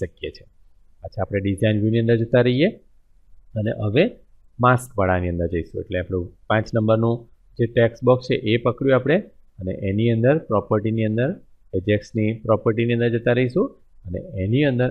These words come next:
આપણે કરવું છે માસ્ક પ્રોપર્ટી. નીચે જોઈશું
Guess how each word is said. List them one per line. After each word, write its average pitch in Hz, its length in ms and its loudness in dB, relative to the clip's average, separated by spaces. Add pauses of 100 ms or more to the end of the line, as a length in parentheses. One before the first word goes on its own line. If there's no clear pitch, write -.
(100)
આપણે 101 300 -4
કરવું 98 280 -4
છે 135 80 -2 (180)
માસ્ક 98 280 -2 (120)
પ્રોપર્ટી. 85 480 -8 (520)
નીચે 95 300 -2
જોઈશું 156 320 2